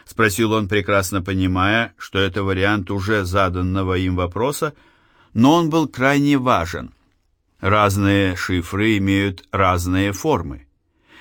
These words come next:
Если бы он решил помочь им, именно это ему рано или поздно потребовалось бы узнать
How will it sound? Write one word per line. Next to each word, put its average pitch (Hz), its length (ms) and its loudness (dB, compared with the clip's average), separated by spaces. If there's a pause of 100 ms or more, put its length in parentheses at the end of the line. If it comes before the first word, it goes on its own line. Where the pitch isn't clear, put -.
Если 165 280 4
бы 190 120 -2
он 208 180 0
решил 185 340 0
помочь 170 480 -2
им, 139 100 2 (120)
именно 139 400 0
это 151 320 -4
ему 123 240 -2
рано 107 380 0
или 95 120 0
поздно 95 420 -2
потребовалось 90 720 -2
бы 90 120 -2
узнать 90 500 -2